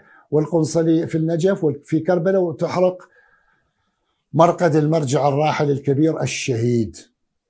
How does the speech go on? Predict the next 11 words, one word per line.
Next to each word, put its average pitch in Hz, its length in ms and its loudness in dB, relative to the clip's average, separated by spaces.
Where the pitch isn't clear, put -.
محمد 110 680 -4
باقر 160 440 0
الحكيم، 185 460 0
الذي 190 1500 6
كان 147 680 4
رمزا 170 800 4
ولا 262 280 2
يزال 208 360 0
من 196 340 2
رموز 175 600 2
مقاومة 226 760 0